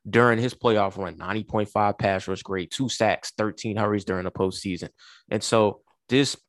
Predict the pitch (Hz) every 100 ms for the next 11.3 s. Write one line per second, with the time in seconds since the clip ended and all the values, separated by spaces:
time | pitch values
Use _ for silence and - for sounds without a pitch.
0 | _ _ _ 110 123 120 113 110 107 -
1 | 104 101 92 - 104 82 92 76 - _
2 | _ _ - _ 107 110 104 98 - 95
3 | 101 113 110 - _ 95 101 110 - 110
4 | 95 - - 117 - 113 110 110 104 87
5 | 104 - 107 104 98 110 98 101 101 107
6 | 104 107 - 107 107 104 - _ _ _
7 | 113 107 95 120 147 120 113 113 95 -
8 | 110 - 110 104 104 101 101 95 - 101
9 | 92 92 92 95 - 104 101 - 101 92
10 | 82 98 85 - _ - - _ - 80
11 | 92 82